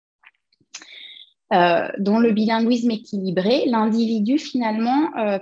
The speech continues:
parlerait les deux langues comme un locuteur natif. À l'opposé complètement, euh, il y aurait le semilinguisme, et ça, euh, la définition serait que le développement langagier est insuffisant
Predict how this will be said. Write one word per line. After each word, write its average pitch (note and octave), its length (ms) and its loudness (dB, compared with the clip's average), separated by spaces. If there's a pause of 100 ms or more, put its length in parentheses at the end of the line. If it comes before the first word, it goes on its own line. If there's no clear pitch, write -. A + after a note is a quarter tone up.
parlerait A#3 540 -4
les G#3 120 0
deux G#3 180 -6
langues C#4 400 0 (100)
comme C#4+ 220 2
un B3+ 100 -2
locuteur A#3 540 -8
natif. - 560 -16 (1700)
À G3+ 120 4
l'opposé C4+ 720 2
complètement, G#3 720 -4 (340)
euh, F3+ 260 -6
il G3+ 220 2
y A3 80 6
aurait A#3 220 6
le G#3 120 6
semilinguisme, B3 1120 4 (220)
et G3+ 120 -2
ça, C#4+ 340 0 (200)
euh, F#3+ 280 0
la G3 100 0
définition A#3 840 -2
serait A3+ 440 2
que C4+ 120 2
le G3+ 160 4
développement C4+ 600 4
langagier G#3+ 720 2 (580)
est G#3+ 200 4
insuffisant C4+ 800 2